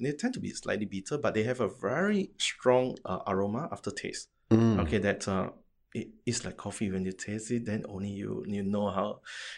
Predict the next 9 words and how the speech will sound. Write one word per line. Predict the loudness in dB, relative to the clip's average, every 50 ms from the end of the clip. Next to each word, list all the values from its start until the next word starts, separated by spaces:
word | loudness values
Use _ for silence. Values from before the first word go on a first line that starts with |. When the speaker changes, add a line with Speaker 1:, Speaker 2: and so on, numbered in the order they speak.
| -2
Speaker 1:
it | 0 0 0 0 -2 -6 -10 -4 2
just | 4 4 4 4
can | 2 0 0
experience | -2 -6 -4 0 2 2 2 2 2 0
it, | 0 0
but | 0 -2 -4 -4 -8
very | -4 2 6 6 8 6
difficult | 6 2 -2 -4 -4 -4 -4 -4
to, | -6 -8